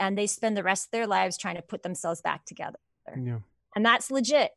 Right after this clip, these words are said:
Speaker 1: And I honor that. And those people are my relatives. I will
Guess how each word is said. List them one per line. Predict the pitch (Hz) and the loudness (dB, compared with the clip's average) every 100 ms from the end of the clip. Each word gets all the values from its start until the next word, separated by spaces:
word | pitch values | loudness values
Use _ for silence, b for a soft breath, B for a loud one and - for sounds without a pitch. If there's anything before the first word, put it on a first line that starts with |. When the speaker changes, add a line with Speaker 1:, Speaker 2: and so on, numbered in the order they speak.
| - | -8
Speaker 1:
And | 202 | -4
I | - 208 | 0 2
honor | 160 214 214 | 4 2 2
that. | 170 123 - | 0 0 -2
And | 190 185 | -6 -2
those | 202 - | -2 -2
people | 262 262 | -2 0
are | 190 | 0
my | 185 185 196 202 208 220 _ _ | 2 2 2 2 -2 -4 _ _
relatives. | 185 156 160 - - - | 0 0 0 -8 -12 -4
I | 196 | 0
will | 196 - | 0 -2